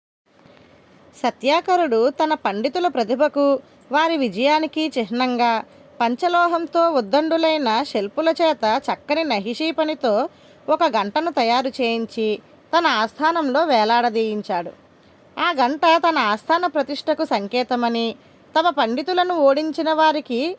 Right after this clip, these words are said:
ఆ గంటను బహుమానంగా ఇవ్వడమే గాక లక్ష వరహాల పారితోషికంతో ఘనంగా సన్మానం జరిపించగలనని చాటింపు వేయించాడు. అది విని ఎంతోమంది రత్నగిరికి వచ్చి ఆస్థాన పండితులతో వాదించి ఓటమి పాలై వెనుదిరిగి పోసాగారు.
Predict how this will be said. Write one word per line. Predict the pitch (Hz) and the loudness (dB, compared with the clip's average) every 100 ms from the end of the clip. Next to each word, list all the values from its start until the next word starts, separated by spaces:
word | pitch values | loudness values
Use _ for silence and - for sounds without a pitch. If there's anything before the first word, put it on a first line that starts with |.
| - | -2
ఆ | 277 | 0
గంటను | 277 214 214 330 | 2 0 0 -2
బహుమానంగా | 294 214 214 285 311 302 302 311 | 0 0 0 0 2 0 0 2
ఇవ్వడమే | 277 185 240 269 302 | 2 0 0 0 0
గాక | 285 233 240 214 185 277 - - - | 2 0 0 -2 -2 -4 -10 -20 -6
లక్ష | 285 302 330 | -4 0 0
వరహాల | 277 208 220 311 330 | 2 2 2 0 0
పారితోషికంతో | 254 208 226 285 285 294 277 269 269 269 | 0 0 0 0 0 0 -4 -2 0 2
ఘనంగా | 254 196 196 262 302 | 2 -4 -6 -2 -2
సన్మానం | 359 277 233 254 269 269 | 0 0 0 0 0 0
జరిపించగలనని | 240 226 247 247 262 233 233 226 240 359 | 0 -2 -4 -4 -4 -2 0 -2 -4 -4
చాటింపు | 285 196 226 294 311 | -2 -2 -2 -6 -4
వేయించాడు. | 247 220 220 202 202 - - - - - - _ - | -2 -2 -4 -4 -4 -4 -12 -20 -20 -20 -20 _ -6
అది | 330 359 | -2 0
విని | 311 339 339 | 0 0 2
ఎంతోమంది | 302 214 - 330 330 311 320 | 0 0 2 2 2 0 2
రత్నగిరికి | 285 - 240 269 285 285 | 2 0 -4 -4 -4 -2
వచ్చి | 240 220 - 226 214 - _ _ | -4 -4 -4 -2 -2 -6 _ _
ఆస్థాన | 196 214 - 320 349 | -4 -4 0 0 2
పండితులతో | 330 311 311 311 302 311 302 | 0 -2 -4 -2 0 2 4
వాదించి | 220 202 240 233 233 226 214 - - _ | 2 2 -2 -6 -4 -4 -4 -10 -20 _
ఓటమి | 214 262 320 349 | 0 2 2 0
పాలై | 330 302 294 285 277 | 2 2 4 2 2
వెనుదిరిగి | 233 269 320 269 311 | -2 -2 -2 -2 -2
పోసాగారు. | 254 220 220 208 190 170 165 | 0 0 0 -2 -2 -4 -8